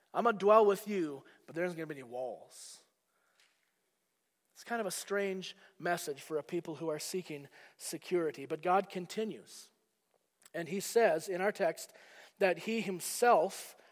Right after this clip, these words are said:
will be the protection for his people, and he does this by displaying his power in this wall of fire. Now, this should be pretty familiar language if we've read our Old Testament, and we remember that when the people of God came out of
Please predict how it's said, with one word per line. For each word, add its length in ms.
will 220
be 240
the 100
protection 720
for 240
his 200
people, 500
and 140
he 120
does 460
this 400
by 420
displaying 840
his 240
power 420
in 160
this 180
wall 460
of 240
fire. 500
Now, 140
this 120
should 200
be 140
pretty 200
familiar 580
language 560
if 140
we've 180
read 160
our 120
Old 240
Testament, 600
and 140
we 100
remember 420
that 140
when 80
the 80
people 340
of 140
God 340
came 220
out 160
of 160